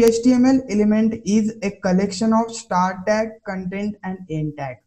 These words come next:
एचटीएमएल element एक collection होता है स्टार्ट tag का, content का and end tag का। तो ये पूरा एचटीएमएल element है। ये स्टार्ट tag है, ये एंड टैग है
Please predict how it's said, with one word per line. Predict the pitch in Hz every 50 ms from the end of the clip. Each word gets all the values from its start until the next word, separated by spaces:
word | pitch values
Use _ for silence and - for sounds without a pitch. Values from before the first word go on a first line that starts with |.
| _ _ _ _ _ _ _ _ _ _ _ _ _ -
एचटीएमएल | 190 196 190 - - 240 240 240 240 247 269 262 - -
element | 202 208 208 202 202 208 214 220 -
एक | - - - 175 190 190 - - -
collection | 170 160 165 175 175 - - 208
होता | 202 202 202 202 - 214
है | 208 208 214 262 294 - - _
स्टार्ट | - - - 185 180 180 185 180 180 185 202
tag | 196 196 202 202 - -
का, | 220 226 262 294 285 - _ _
content | - 180 180 180 180 190 185 185 185 185 185
का | 202 214 - - - - 170
and | 175 185 180 185 - -
end | 156 156 156 151 156
tag | 147 139 131 - - -
का। | 135 110 - - _ _ _ _ _ _ _ _ _ _ _ _ _ _ _
तो | -
ये | 233 240 254 247 254 254
पूरा | 226 220 220 220 214 214 202 190
एचटीएमएल | 180 185 - 196 185 185 190 196 202 -
element | 170 165 165 160 156 151 147 147 143
है। | 139 127 120 - - - - _ _ _ _ _ _ _ _ _ _ _ _ _ _ _ -
ये | 175 196 202
स्टार्ट | 202 - - 202 185 180 185 196 190 185
tag | 214 214 220 214 214
है, | 220 214 247 254 - _ _ _ _ _ _ _ _ _ _ _ -
ये | 190 196 190 180 175 185
एंड | 196 208 214 180
टैग | 226 226 226 220 208
है | 208 214 247 254 -